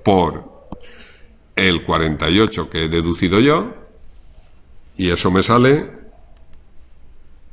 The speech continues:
el coma seis por cuarenta y ocho, veintiocho coma ocho.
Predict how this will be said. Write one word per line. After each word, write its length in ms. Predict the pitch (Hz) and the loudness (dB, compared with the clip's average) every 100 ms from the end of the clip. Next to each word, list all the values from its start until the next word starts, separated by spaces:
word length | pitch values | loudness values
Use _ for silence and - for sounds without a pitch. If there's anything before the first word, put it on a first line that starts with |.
| - - - - | -20 -20 -20 -12
el 600 | 87 82 80 85 85 277 - - - - | -8 -6 -8 -10 -12 -18 -20 -20 -20 -10
coma 380 | - 92 92 92 | -2 0 0 -2
seis 560 | - 110 92 78 - - | -2 -2 -2 -4 -10 -12
por 240 | 92 85 80 | -8 -8 -6
cuarenta 400 | 82 82 80 90 | -6 -6 -4 -2
y 100 | 113 | 0
ocho, 540 | 131 135 143 151 - - - - - - - - - - - - - - - - - - - - - _ - - - | 0 -2 -2 -4 -8 -20 -20 -20 -20 -20 -20 -20 -20 -20 -20 -20 -20 -20 -20 -20 -20 -20 -20 -20 -20 _ -20 -20 -12
veintiocho 1000 | 95 92 87 85 80 85 90 104 - 120 | -6 -2 0 -2 -4 -4 -2 -2 -2 -6
coma 480 | - 95 104 110 - | -4 -2 -2 -2 -4
ocho. 300 | - 87 - | -6 -6 -6